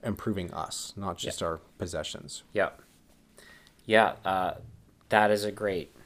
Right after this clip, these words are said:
Speaker 2: great perspective, that our tools and technologies should be making us better, not just our stuff.
Speaker 1: Yeah.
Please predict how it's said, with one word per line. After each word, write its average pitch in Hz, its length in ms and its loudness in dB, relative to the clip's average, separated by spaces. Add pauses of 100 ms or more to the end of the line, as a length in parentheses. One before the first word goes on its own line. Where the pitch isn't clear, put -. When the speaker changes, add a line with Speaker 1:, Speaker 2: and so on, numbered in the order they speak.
(220)
Speaker 2:
great 113 260 4
perspective, - 680 -4 (360)
that 104 200 -6
our 95 100 -2
tools - 520 -4 (100)
and 107 100 -4
technologies 98 640 0
should - 200 -6
be 101 100 -10
making 90 440 -10
us 87 220 -2
better, - 440 -8 (440)
not 87 460 -8 (420)
just - 380 -6 (100)
our - 120 -4
stuff. - 520 -12 (340)
Speaker 1:
Yeah. - 80 -14